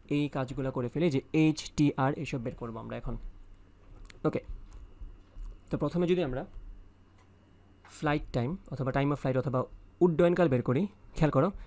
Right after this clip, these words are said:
এই যে আমি এখান থেকে বস্তুটাকে নিক্ষেপ করেছি, সে বস্তুটা নিক্ষিপ্ত হওয়ার পর এই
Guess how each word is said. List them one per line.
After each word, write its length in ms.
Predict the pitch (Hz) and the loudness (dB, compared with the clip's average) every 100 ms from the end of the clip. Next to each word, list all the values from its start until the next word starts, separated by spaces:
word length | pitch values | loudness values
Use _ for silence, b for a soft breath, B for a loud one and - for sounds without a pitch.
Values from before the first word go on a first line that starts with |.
| b 151 | b 4
এই 60 | |
যে 60 | 143 | 6
আমি 80 | 143 139 | 6 4
এখান 140 | 156 | 4
থেকে 120 | 151 151 | 2 2
বস্তুটাকে 300 | 135 165 147 139 | 0 0 0 0
নিক্ষেপ 220 | 123 147 139 | 2 0 0
করেছি, 340 | 123 151 214 - | 0 2 0 0
সে 80 | 123 | -2
বস্তুটা 260 | 131 151 151 139 | -2 2 4 4
নিক্ষিপ্ত 380 | 135 - 160 - 135 | 2 0 0 2 2
হওয়ার 160 | 135 127 | 2 2
পর 100 | 160 - - 156 | 0 0 0 2
এই 200 | 156 156 | 4 2